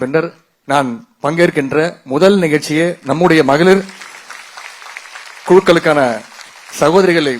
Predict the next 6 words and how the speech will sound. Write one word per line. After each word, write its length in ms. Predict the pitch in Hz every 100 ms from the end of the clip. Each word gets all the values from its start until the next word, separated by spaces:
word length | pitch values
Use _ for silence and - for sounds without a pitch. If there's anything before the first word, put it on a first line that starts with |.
| 131
உங்களை 200 | 156 160
எல்லாம் 280 | 160 175 196 131
கௌரவிக்கின்ற 480 | 160 185 170 160 147 135
நிகழ்ச்சியாக 420 | 147 - 147 135 156 147 _ -
தானாகவே 480 | 147 170 165 160 170
அமைந்துள்ளது. 520 | 135 143 127 120 104